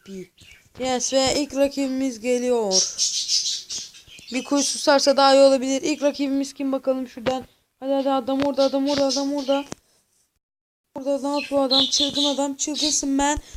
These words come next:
çılgınsın ben. Hop, ekranı kaydırdım. Lan nerede adam?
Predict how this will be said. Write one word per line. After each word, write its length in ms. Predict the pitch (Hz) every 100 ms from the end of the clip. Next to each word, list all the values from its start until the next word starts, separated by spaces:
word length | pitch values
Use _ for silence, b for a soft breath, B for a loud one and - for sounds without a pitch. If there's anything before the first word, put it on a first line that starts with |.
| B
çılgınsın 600 | - 294 311 - 302 294
ben. 180 | 311 339 - - - - _ _ - - - - - - - - - - _ - - - - - _ - - _ _ _ - - - -
Hop, 360 | 269 269 - 262
ekranı 360 | 247 269 269
kaydırdım. 580 | 277 277 240 254 262 311 - - _ - - - - - -
Lan 180 | 269 277
nerede 260 | 277 285 285
adam? 260 | 220 214